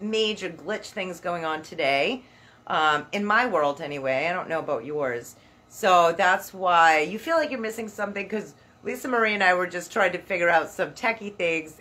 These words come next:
and there was, like, some little glitches. So I don't know if I'll be able to bring her on or not, but Lisa Marie, no, I'm not stressing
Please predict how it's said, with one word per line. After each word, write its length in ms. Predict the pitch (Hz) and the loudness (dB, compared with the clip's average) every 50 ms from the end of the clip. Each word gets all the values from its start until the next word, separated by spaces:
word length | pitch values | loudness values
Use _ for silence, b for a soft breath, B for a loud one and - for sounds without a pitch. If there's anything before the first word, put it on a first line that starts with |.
| - | -4
and 200 | - 180 175 170 | 0 0 0 2
there 100 | 165 160 | 0 0
was, 220 | 151 151 151 151 - | -2 -2 -4 -4 -4
like, 280 | 160 143 139 139 - | -2 -2 -2 -2 -4
some 180 | - - 175 156 | -8 -10 -6 -4
little 180 | 151 151 143 127 | -4 -4 -4 -6
glitches. 520 | - 143 143 131 127 - 131 131 127 113 | -6 -6 -6 -6 -6 -8 -12 -14 -14 -16
So 380 | - - - 160 139 123 107 b b b b b b b b b | -14 -8 -4 -2 0 0 -2 b b b b b b b b b
I 120 | - 254 - | 4 4 4
don't 160 | 359 381 370 | 4 4 4
know 180 | 339 311 302 302 | 4 4 4 4
if 100 | 302 285 | 4 2
I'll 180 | 262 254 247 | 2 2 2
be 100 | 214 254 | 2 0
able 140 | 233 220 220 | -2 -2 -2
to 80 | 220 214 | -4 -8
bring 260 | 185 214 214 214 208 | -8 -8 -8 -6 -6
her 160 | 220 214 202 | -6 -6 -4
on 200 | 196 185 180 175 | -4 -4 -4 -6
or 80 | 170 160 | -8 -8
not, 440 | 160 160 160 156 156 156 156 - - | -8 -6 -4 -4 -2 -4 -4 -6 -6
but 200 | 175 170 - - | -8 -8 -6 -8
Lisa 240 | 220 - - - 247 | -10 -10 -12 -12 -12
Marie, 260 | 233 220 208 202 196 | -8 -8 -6 -6 -6
no, 360 | 190 190 185 180 170 160 160 | -6 -4 -2 -2 -2 -2 -2
I'm 140 | 165 165 170 | -4 -6 -6
not 240 | 170 170 170 - - | -6 -6 -6 -8 -12
stressing 720 | - - 175 160 156 156 - - 160 156 151 156 156 | -14 -8 -4 -4 -4 -4 -6 -8 -8 -8 -8 -10 -14